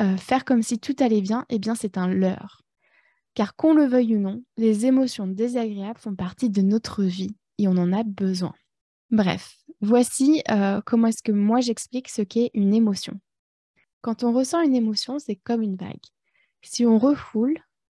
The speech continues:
ou réagit à notre émotion, alors une vague s'ajoute à la première. Et si on continue,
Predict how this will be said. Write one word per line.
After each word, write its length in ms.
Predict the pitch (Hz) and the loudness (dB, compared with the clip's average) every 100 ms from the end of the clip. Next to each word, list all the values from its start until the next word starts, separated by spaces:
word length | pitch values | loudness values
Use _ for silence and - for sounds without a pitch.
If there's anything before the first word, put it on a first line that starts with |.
| _ | _
ou 60 | 214 | 0
réagit 540 | 208 233 214 208 226 | 2 2 2 2 0
à 60 | 202 | -2
notre 240 | 190 - | -4 -4
émotion, 420 | 175 190 - 285 320 _ _ _ - _ _ - | -4 -4 -4 -6 -8 _ _ _ -20 _ _ -2
alors 380 | 247 240 262 294 | 2 4 4 6
une 160 | 262 | 4
vague 320 | 220 196 220 247 | 4 2 0 -6
s'ajoute 460 | - 214 196 233 | -6 -4 -4 -4
à 60 | 190 | -4
la 120 | 196 | -4
première. 600 | - - 180 156 - _ _ _ _ _ | -4 -2 -2 -4 -12 _ _ _ _ _
Et 100 | 226 | -2
si 240 | 196 - 302 | -2 -2 0
on 120 | 220 | 0
continue, 600 | - 269 - 196 185 208 | 0 -2 0 -2 -4 -8